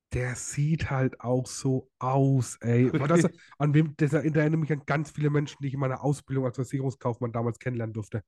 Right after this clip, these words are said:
Speaker 1: Genauso sieht er aus.
Speaker 2: Mhm.
Speaker 1: Der sagt, „Ey, kreuz doch einfach noch eine Krank-,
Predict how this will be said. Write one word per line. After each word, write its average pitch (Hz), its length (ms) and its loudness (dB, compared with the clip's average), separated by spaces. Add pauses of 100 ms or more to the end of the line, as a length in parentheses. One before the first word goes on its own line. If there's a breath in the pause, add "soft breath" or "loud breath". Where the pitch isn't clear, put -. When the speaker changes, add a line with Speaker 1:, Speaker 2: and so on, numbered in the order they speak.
(160)
Speaker 1:
Genauso 127 360 8
sieht 117 160 2
er 110 140 0
aus. 104 180 -6 (340 soft breath)
Speaker 2:
Mhm. 113 140 -4
Speaker 1:
Der 90 80 -8
sagt, 117 200 -6
„Ey, 147 300 8 (460)
kreuz 147 240 4
doch 185 80 6
einfach 156 240 6
noch 151 140 6
eine 190 100 6
Krank-, 131 340 0